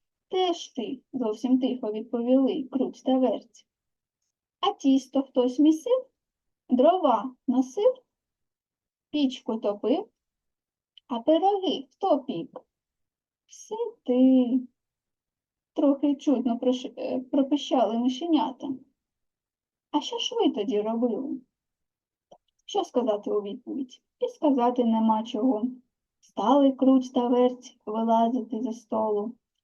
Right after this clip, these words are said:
а півник їх не тримає. Нема за що таких ледарів пирогами пригощати. Дітки, а скажіть мені,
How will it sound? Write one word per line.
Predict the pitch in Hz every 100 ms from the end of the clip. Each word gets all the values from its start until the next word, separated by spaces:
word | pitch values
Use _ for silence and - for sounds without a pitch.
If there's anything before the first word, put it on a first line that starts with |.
| _ -
а | 311
півник | 403 415 262 254 -
їх | - 262 _ 427
не | 453 -
тримає. | 247 226 220 220 220 220 254 - _ _ _ _ -
Нема | 440 403 262
за | 247 220
що | 240
таких | 226 226 240 -
ледарів | 370 403 285 277 269 _ -
пирогами | 370 339 302 - 202 -
пригощати. | 214 254 262 - 240 - _ 254 254 - _ _ _ _ _ _ _ _ _ _ _ _ _ _ _ _ -
Дітки, | 214 196 - - _
а | -
скажіть | - 269 277 254
мені, | 190 185 262